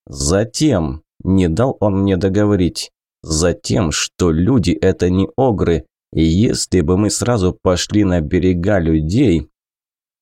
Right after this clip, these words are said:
Помолчал немного, взглянул на меня. «И если бы мы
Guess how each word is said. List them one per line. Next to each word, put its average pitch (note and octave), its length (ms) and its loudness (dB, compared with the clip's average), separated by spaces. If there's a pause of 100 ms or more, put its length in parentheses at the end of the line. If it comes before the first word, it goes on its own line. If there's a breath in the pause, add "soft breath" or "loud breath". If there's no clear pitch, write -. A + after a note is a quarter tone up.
(140)
Помолчал D3 720 0
немного, C3+ 600 0
взглянул G#2+ 680 0
на F2+ 140 2
меня. E2 500 0 (340)
«И - 140 -2
если F2 540 2
бы E2+ 180 0
мы G2 140 2